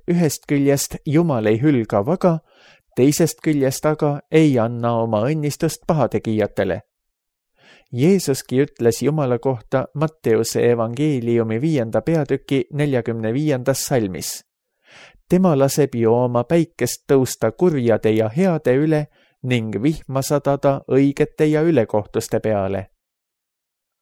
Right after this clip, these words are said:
Loen salmid kakskümmend kolm ja kakskümmend neli.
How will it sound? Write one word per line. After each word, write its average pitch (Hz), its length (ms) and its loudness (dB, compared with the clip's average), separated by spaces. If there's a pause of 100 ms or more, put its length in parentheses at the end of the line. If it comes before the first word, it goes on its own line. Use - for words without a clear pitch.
(2000)
Loen 139 320 2
salmid 127 480 -2
kakskümmend 110 680 -6
kolm 135 340 0
ja 113 140 0
kakskümmend 139 640 -4
neli. 120 340 0